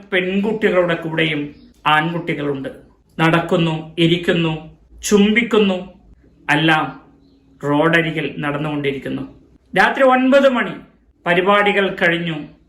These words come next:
എല്ലാവരും വീട്ടിലേക്ക് പോയി. ഒരു ഫോൺ കോൾ, "ഒന്ന് വരാമോ?" എന്ന്. എന്താണെന്ന് ചോദിക്കുമ്പോൾ അപ്പുറത്തുള്ള പാടത്ത് ഒരു പെൺകുട്ടി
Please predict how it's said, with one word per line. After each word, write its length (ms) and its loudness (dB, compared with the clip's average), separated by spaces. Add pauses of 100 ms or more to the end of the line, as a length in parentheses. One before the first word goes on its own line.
(160)
എല്ലാവരും 720 2
വീട്ടിലേക്ക് 600 -2
പോയി. 180 -4 (440)
ഒരു 160 4
ഫോൺ 300 0 (100)
കോൾ, 140 -2 (420)
"ഒന്ന് 160 2
വരാമോ?" 440 2 (100)
എന്ന്. 200 -6 (320)
എന്താണെന്ന് 540 2
ചോദിക്കുമ്പോൾ 540 2 (400)
അപ്പുറത്തുള്ള 560 0 (180)
പാടത്ത് 500 0 (480)
ഒരു 140 4 (140)
പെൺകുട്ടി 520 0